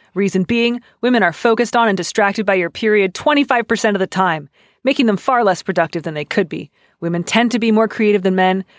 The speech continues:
but their period that stifles them and plays with their head." Uh,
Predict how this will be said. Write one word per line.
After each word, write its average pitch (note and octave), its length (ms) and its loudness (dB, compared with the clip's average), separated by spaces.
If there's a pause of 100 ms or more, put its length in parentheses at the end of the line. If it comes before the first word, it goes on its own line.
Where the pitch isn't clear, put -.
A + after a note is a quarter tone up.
(140)
but - 80 -2
their F#3+ 100 2
period A3+ 560 2
that D#3 120 -2
stifles G3+ 520 -2
them F3 140 -2
and D#3 140 -8
plays A#3+ 220 0
with G#3 80 -4
their F#3 120 4
head." D#3+ 380 -2 (1900)
Uh, E3 380 0